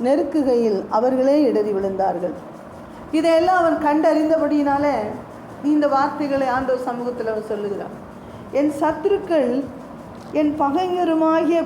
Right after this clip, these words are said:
பொல்லாதவர்கள் மாம்சத்தை பட்சிக்க வந்தார்களாம்." எத்தனையோ பேர் உன்னை தாக்குதல் பண்றதுக்கு. இன்றைக்கும் கூட பல காரியங்களை நம்ம கேள்விப்படுறோம். ஏவலாவி விடுறது, பில்லி சூனியம் வைக்கிறது,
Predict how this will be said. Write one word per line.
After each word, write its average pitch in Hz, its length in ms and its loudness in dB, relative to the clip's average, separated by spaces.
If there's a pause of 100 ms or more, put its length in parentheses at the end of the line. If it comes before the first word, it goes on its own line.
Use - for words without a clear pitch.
பொல்லாதவர்கள் 262 800 2 (880)
மாம்சத்தை 359 680 0
பட்சிக்க 269 400 -2
வந்தார்களாம்." 220 680 -2 (160)
எத்தனையோ 262 420 -2
பேர் 233 220 0
உன்னை 226 240 -2
தாக்குதல் 233 480 -2
பண்றதுக்கு. 190 580 -8 (580)
இன்றைக்கும் 285 460 -2
கூட 277 200 2
பல 269 320 0
காரியங்களை 254 380 0
நம்ம 247 200 -2
கேள்விப்படுறோம். 226 580 0 (680)
ஏவலாவி 240 540 2
விடுறது, 214 360 0 (180)
பில்லி 262 220 -2
சூனியம் 226 300 -4
வைக்கிறது, 202 580 -4